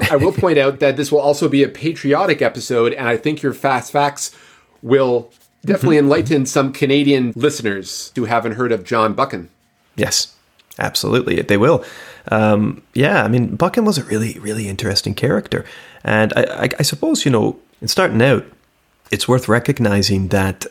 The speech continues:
Speaker 2: um, I live in the part of Scotland now where the story takes place, uh, the Southwest in Galloway. And it was a story that I first read, Josh. I picked up this book when I moved here.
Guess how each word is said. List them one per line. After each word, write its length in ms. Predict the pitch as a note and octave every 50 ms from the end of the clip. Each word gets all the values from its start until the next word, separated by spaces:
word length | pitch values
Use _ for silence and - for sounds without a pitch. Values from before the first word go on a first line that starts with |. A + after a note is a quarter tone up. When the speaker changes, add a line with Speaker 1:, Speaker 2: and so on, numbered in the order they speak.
| -
Speaker 2:
um, 400 | G#2+ G#2+ G2+ F#2+ F#2+ F#2 F2+ - - - - - - - - _ _ _ _
I 120 | - A#2+ C#3
live 580 | C3+ A2 G#2 A2+ B2+ A#2 G2 F#2+ G2+ G2+ - -
in 240 | - - A2 G2+ G2
the 80 | F#2+ G2+
part 220 | - A#2 - A2
of 60 | F#2+
Scotland 580 | - - - F#2+ G2 F#2+ - F#2 G2+ F#2 G2 G2+
now 460 | E2+ G2 G2+ G2 G2 F2+ F2 G2 G2+ -
where 560 | - - A2 G#2 F2+ F2 E2+ F2 - - - _ _ _
the 80 | - G#2
story 280 | - - F#2 F#2 F#2+ -
takes 180 | - G2 -
place, 380 | - - E3 - - - - - _ _ - _ _ - -
uh, 220 | G2 G2 F#2 F2
the 100 | - -
Southwest 580 | - - F#2+ F#2+ - - - D2+ - - - -
in 60 | -
Galloway. 460 | F#2 A2+ A2+ C3 C3 G#2 F#2+ - - - - - - - - - - -
And 480 | G#2+ G#2+ G#2 G2+ G2 G2+ G2 F#2+ - - _ _
it 260 | - A#2+ - - - _ _ - -
was 140 | - A#2+ A#2+
a 60 | B2+
story 300 | - - - G#3 A3 A3
that 120 | E3+ C#3
I 80 | B2+ A#2
first 320 | - - D3 D#3+ D3 -
read, 180 | B2+ A#2+ G#2+ G2
Josh. 300 | G#2+ G2+ F#2 G2+ G2 -
I 60 | G#2
picked 180 | - - D3 -
up 60 | -
this 140 | C3 A#2 -
book 220 | - A#2+ A2+ - A2
when 80 | G#2+
I 60 | G2+
moved 360 | G#2 G2+ G#2 A2+ B2+ B2+ - -
here. 280 | G#2 E2+ G2+ G2 -